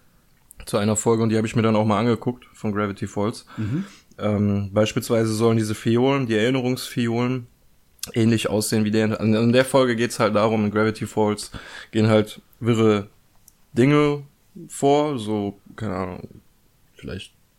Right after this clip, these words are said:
Speaker 1: ich hab's nicht gesehen, aber vielleicht so ähnlich wie in S-, Stranger Things oder so. Jedenfalls so ein paar Kiddies sind da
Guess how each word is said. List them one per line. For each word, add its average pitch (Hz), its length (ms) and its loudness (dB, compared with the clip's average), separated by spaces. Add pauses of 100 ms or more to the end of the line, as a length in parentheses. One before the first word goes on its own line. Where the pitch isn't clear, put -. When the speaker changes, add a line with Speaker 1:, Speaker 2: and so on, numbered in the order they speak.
(120)
Speaker 1:
ich - 100 -12
hab's - 180 -10
nicht - 160 -8
gesehen, 101 260 -4
aber 98 160 -4
vielleicht 101 260 -6
so - 60 -6
ähnlich 101 260 -4
wie 107 60 -4
in 104 60 -2
S-, - 180 -12 (600)
Stranger 107 500 0
Things 120 300 -6
oder 113 120 -4
so. 117 200 -4 (460)
Jedenfalls 135 400 6
so 131 60 2
ein 113 80 4
paar 110 140 2
Kiddies 131 360 0
sind 117 180 0
da 101 320 2